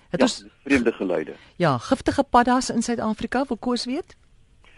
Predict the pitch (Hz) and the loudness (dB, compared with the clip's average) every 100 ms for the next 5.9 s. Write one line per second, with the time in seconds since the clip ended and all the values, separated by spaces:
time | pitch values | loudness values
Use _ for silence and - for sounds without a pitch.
0 | - _ _ _ _ _ - 123 120 127 | -20 _ _ _ _ _ -12 0 4 6
1 | 196 - - - - 196 131 127 - 202 | 6 6 4 2 -2 0 4 4 2 2
2 | 156 139 - 143 - 143 - - 127 131 | 4 4 2 0 -2 -8 -8 -2 2 2
3 | - 110 110 110 - 110 - 113 113 113 | 0 -4 -2 -2 -4 -6 -2 0 0 0
4 | 107 85 98 98 - 180 117 - 80 - | 0 2 0 -2 2 4 4 2 -4 -6
5 | 76 - - _ _ _ - 110 | -12 -12 -18 _ _ _ 0 4